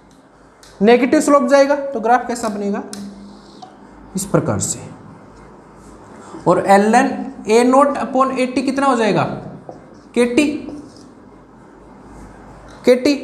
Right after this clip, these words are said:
तो इसका ग्राफ कैसा बनेगा, टी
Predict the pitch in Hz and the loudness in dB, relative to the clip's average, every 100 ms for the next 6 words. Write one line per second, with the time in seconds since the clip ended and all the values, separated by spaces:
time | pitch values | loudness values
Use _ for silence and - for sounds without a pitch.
0 | - - 226 247 285 277 269 254 226 220 | -8 -4 -4 2 4 4 2 0 -2 -2
1 | 196 185 190 226 - - - - - - | 0 -2 -4 -6 -10 -16 -20 -20 -20 -20
2 | - - - - - - - - - - | -20 -20 -20 -20 -20 -20 -20 -20 -20 -20
3 | - - - - - - - - 240 | -20 -20 -20 -20 -18 -16 -12 -2 0